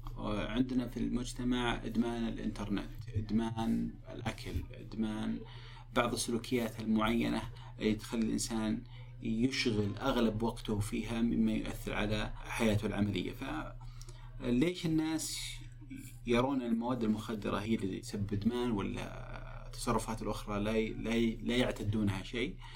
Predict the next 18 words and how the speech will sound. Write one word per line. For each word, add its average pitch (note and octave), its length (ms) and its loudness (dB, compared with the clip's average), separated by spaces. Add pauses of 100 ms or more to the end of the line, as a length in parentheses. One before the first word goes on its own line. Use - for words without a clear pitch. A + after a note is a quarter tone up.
(340)
لأن B3+ 140 4
هي B3 180 0
الأكثر D3+ 340 -2
انتشارًا، - 540 -6 (240)
هي E3 160 6
الأكثر، B2+ 640 -4 (400)
أكثر - 300 -4
الناس A#2+ 300 -2
ينظرون A2+ 480 0
إنها G#2+ 580 -2 (480)
واضحة B2+ 440 0
بشكل - 340 -6
واضح، - 600 0
و-، A2 560 2
ولأن A#2+ 680 4
الأكل B2+ 920 0
أو F#2+ 240 -6
الإنترنت B2 800 -4